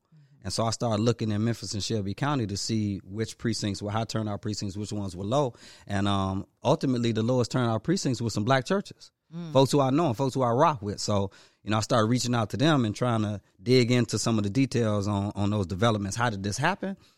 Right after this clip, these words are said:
Speaker 2: And then after that, I was like, "Man, we gotta do something, man. We gotta educate our people better. We gotta do something to increase voter turnout in ev-, in every election." The reason we say twenty eighteen is the official launch, because we started off,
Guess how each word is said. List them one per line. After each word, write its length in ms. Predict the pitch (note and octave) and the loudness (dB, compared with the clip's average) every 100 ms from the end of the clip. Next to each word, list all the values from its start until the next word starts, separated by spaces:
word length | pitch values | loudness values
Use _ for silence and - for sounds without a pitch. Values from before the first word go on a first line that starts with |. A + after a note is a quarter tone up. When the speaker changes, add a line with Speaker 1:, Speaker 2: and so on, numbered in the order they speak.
| _ _ | _ _
Speaker 2:
And 80 | G#2 | -2
then 100 | B2+ | 0
after 180 | A#2 C#3 | 2 0
that, 60 | F#3+ | -4
I 40 | |
was 100 | D#3+ | -4
like, 80 | A#2 | -2
"Man, 140 | B2+ | 0
we 80 | A3 | 0
gotta 180 | G#3 F#2+ | -2 -2
do 140 | E2+ | -2
something, 320 | B2 C#3 F3 A2 | -2 0 0 0
man. 140 | A#2+ | 0
We 80 | G3+ | 0
gotta 240 | C3 A2 | -2 -2
educate 380 | A#2 A2 A#2 A2 | -4 -4 -6 -4
our 120 | G#2+ | -4
people 320 | - F#3 D3+ | -4 -4 -4
better. 180 | A#2 G#2 | -4 -2
We 120 | G#2+ | -2
gotta 180 | C3 G#2+ | 0 -2
do 140 | G2 A2 | -2 -2
something 400 | - C#3+ - - | 0 0 -2 -4
to 240 | A2+ - | -4 0
increase 400 | C3 - C3 A2 | -2 0 -2 0
voter 220 | B2 G#2+ | -2 -4
turnout 520 | - B2+ B2 A2 - _ _ _ _ - | -4 -2 -2 -4 -6 _ _ _ _ -6
in 200 | A2 A2 | -2 0
ev-, 180 | A2+ A2+ - | 2 0 0
in 160 | A2 G2+ | -2 0
every 260 | G#2+ G2+ | 0 0
election." 500 | G#2 C3+ C#3 - D#2 - _ _ - | 2 2 2 0 -10 -16 _ _ -4
The 80 | G#2 | 4
reason 300 | C#3+ C#3 C3 | 6 6 4
we 80 | |
say 180 | B2+ B2+ | 2 0
twenty 280 | A#2 B2 A#2 | 0 0 2
eighteen 280 | A2+ - A2+ | 0 0 -2
is 80 | G2+ | 0
the 120 | G#2 | -4
official 320 | - G2+ G2 | -4 -6 -4
launch, 240 | A2 D#3 - | 0 0 0
because 180 | G#2+ | -4
we 80 | G#2+ | -4
started 320 | - C3+ A#2+ | -2 0 2
off, 320 | C3+ C#3 A#2+ | 4 4 2